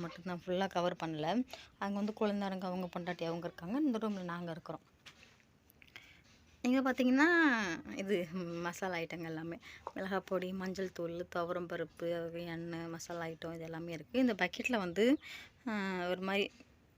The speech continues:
டப்பாலாம் வச்சிருக்கோம் அது உள்ள. அஹ், இங்க ஒரு டப்பா எடுத்து வருவாங்க, அவங்ககிட்ட கொடுத்தா காசு தருவாங்க, அதுக்காண்டி வச்சிருக்கோம். இந்த பேக்ல என்னன்னு பாத்தீங்கன்னா, பாப்பாவோட ஃபீடிங் பாட்டிலாம்,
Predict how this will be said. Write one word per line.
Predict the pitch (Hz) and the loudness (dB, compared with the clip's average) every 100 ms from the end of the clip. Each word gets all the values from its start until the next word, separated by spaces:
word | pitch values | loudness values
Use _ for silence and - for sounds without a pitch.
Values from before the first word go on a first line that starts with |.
| - | 6
டப்பாலாம் | 196 196 233 240 | 6 8 4 6
வச்சிருக்கோம் | 220 - 185 175 | 2 0 -2 0
அது | 165 | 4
உள்ள. | 170 - | 4 4
அஹ், | 180 175 175 175 | -2 -2 -4 -2
இங்க | 185 180 | -2 0
ஒரு | 170 | 2
டப்பா | 180 196 | 2 4
எடுத்து | 220 202 175 | 4 4 0
வருவாங்க, | 165 170 165 190 | 2 0 -2 -2
அவங்ககிட்ட | 190 180 190 | -2 -2 -2
கொடுத்தா | 190 185 214 | -4 -4 -2
காசு | 185 196 | 0 0
தருவாங்க, | - 165 165 | -2 -4 -2
அதுக்காண்டி | 165 180 170 160 | -2 -2 -4 -6
வச்சிருக்கோம். | - - 170 214 294 - - - - _ 214 | -6 -8 -2 0 0 -4 -18 -18 -20 _ 0
இந்த | 247 | 2
பேக்ல | 240 240 240 | 4 4 6
என்னன்னு | 214 202 190 | 6 4 0
பாத்தீங்கன்னா, | 185 185 208 | 0 0 0
பாப்பாவோட | 220 196 202 190 190 | 4 4 6 4 4
ஃபீடிங் | - 196 190 180 | 0 0 0 0
பாட்டிலாம், | 175 175 170 180 | 0 0 0 0